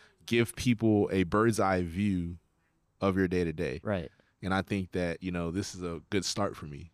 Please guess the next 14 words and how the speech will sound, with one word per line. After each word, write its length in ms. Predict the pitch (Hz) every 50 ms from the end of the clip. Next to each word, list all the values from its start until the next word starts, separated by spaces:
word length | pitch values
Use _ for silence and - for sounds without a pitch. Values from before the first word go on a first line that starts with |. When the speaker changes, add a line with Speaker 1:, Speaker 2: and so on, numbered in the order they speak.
| _ -
Speaker 2:
Mm. 180 | 135 135 92 98
Speaker 1:
you 80 | 92
know, 180 | 87 87 85 82
doing 260 | 80 101 101 98 87
that 220 | 82 80 69 - -
Speaker 2:
Yeah. 140 | 180 165 104
Speaker 1:
because 440 | - - 95 90 85 85 82 - - _ - - - - - - - - -
I 100 | 87 90
don't 180 | 95 95 90 87
think 200 | - 104 95 87 -
people 220 | 107 101 - 98
get 140 | 92 95 87 -
to 100 | - 90
experience 1120 | 85 80 - - - 107 107 104 98 95 92 90 85 - - - - - - - -